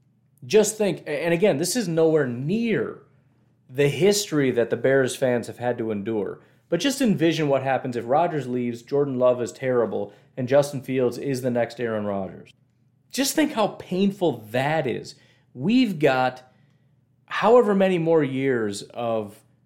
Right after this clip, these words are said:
bad Packers play until they can find a quarterback, which maybe it's a year, maybe it's two, maybe it's fifty. I don't know.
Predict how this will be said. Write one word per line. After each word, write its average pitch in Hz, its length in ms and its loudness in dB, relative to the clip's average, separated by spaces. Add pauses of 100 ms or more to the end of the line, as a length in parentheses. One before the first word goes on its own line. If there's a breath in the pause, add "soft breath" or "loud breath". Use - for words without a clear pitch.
bad 123 500 -2
Packers 123 380 -2
play 113 280 0
until 160 300 2
they 151 120 2
can 123 120 -6
find 123 240 -2
a 110 40 -2
quarterback, 113 560 -2 (400)
which 202 200 -4
maybe 196 240 4
it's 180 100 0
a 143 60 -2
year, 175 220 2
maybe 147 220 2
it's 131 140 -6
two, 165 220 -4
maybe 147 220 -2
it's - 100 -6
fifty. 196 440 -4
I 143 100 -2
don't 147 140 0
know. 143 280 -2